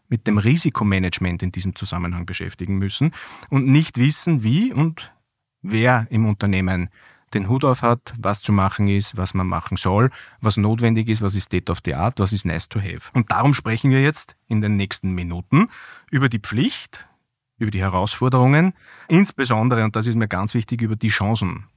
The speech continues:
von Diversity, Diversity Management und über die Maßnahmen und auch über die Vorteile,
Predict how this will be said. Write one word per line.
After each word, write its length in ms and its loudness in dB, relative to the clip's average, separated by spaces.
von 220 -6
Diversity, 540 -6
Diversity 420 -6
Management 640 0
und 300 4
über 220 0
die 100 2
Maßnahmen 520 2
und 200 -2
auch 500 -4
über 220 0
die 100 -2
Vorteile, 800 0